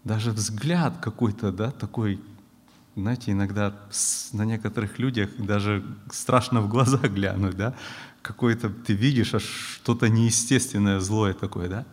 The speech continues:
Или у верующего человека. Вот этот, когда очищено все внутри, и вносится этот огонь Слова Господа. И вот даже через глаза, через жизнь, да, просто блеск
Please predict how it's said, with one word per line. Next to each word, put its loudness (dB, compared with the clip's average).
Или -4
у -4
верующего -4
человека. -8
Вот -6
этот, -2
когда -2
очищено -2
все -2
внутри, -4
и -2
вносится 0
этот -2
огонь 0
Слова -2
Господа. -8
И -6
вот -2
даже 0
через 0
глаза, 4
через 2
жизнь, 0
да, -2
просто -6
блеск -4